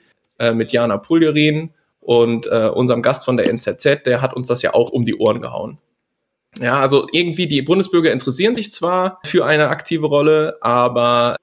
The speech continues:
sie hätten, das, deswegen der Titel, den Schuss nicht gehört, sie wollen einfach nicht mehr internationale Verantwortung tragen. Und dann kommt quasi der Standardvorwurf, den man immer wieder liest, es mangele an einer strategischen Debatte in Deutschland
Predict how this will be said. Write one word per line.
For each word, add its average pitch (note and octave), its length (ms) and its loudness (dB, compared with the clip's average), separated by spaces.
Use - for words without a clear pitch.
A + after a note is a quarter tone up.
sie C3+ 220 0
hätten, D3+ 560 0
das, - 360 -4
deswegen B2+ 320 0
der G#2+ 80 2
Titel, D#3 220 -4
den B2 120 2
Schuss D#3+ 280 0
nicht D3 100 -2
gehört, C#3 220 -2
sie B2 120 0
wollen C3+ 300 2
einfach B2+ 380 -2
nicht A#2+ 180 -4
mehr A#2 280 0
internationale A2 960 -4
Verantwortung A#2+ 760 -4
tragen. A2 580 -4
Und A3 460 2
dann B2+ 160 0
kommt C3 300 -2
quasi A2 320 -2
der - 120 -8
Standardvorwurf, G3+ 760 0
den B2+ 200 -6
man - 240 -8
immer D3+ 260 0
wieder A#2 220 -4
liest, B3 560 -2
es A#2+ 220 0
mangele D#3 400 2
an B2 140 -4
einer A2+ 220 0
strategischen B2+ 560 -4
Debatte A2+ 340 -4
in A#2+ 120 -6
Deutschland A#2 500 -6